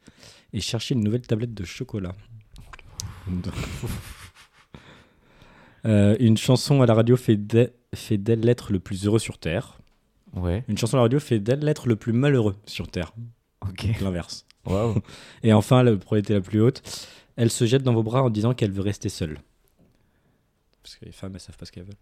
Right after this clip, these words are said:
Speaker 2: Ah,
Speaker 1: Je pense que
Speaker 2: waouh,
Speaker 1: c'est ça.
Speaker 2: ok. <laughs> Oh, c'est pour ça.
Speaker 1: <laughs>
Speaker 2: Oh, putain. Aïe, aïe, aïe.
Speaker 1: Combien de petites amies elle a eu ? Ce qu'elle lui déclare, peu probable.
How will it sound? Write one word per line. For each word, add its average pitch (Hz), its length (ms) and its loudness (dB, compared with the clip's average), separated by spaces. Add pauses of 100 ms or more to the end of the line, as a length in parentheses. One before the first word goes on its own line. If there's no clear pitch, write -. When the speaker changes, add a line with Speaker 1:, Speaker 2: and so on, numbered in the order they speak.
Speaker 2:
Ah, 113 360 -2
Speaker 1:
Je - 40 -4
pense 98 160 -2
que - 0 -
Speaker 2:
waouh, 104 320 0 (100)
Speaker 1:
c'est 87 60 -2 (100)
ça. - 180 2
Speaker 2:
ok. - 60 0
<laughs> - 60 2
Oh, 131 40 -2
c'est 117 200 0
pour 123 180 -8
ça. 123 220 -2 (360)
Speaker 1:
<laughs> - 0 - (140)
Speaker 2:
Oh, - 20 0 (400)
putain. 90 420 -4 (1040)
Aïe, 90 300 -6
aïe, 71 200 -10
aïe. 71 120 -12
Speaker 1:
Combien 113 260 2
de 107 100 2
petites 113 320 -6
amies 117 260 2
elle 117 180 2
a 107 60 4
eu ? 101 280 -2 (640)
Ce - 160 -8
qu'elle 95 240 0
lui 107 160 0
déclare, 107 460 0
peu 110 120 -6
probable. 98 460 -6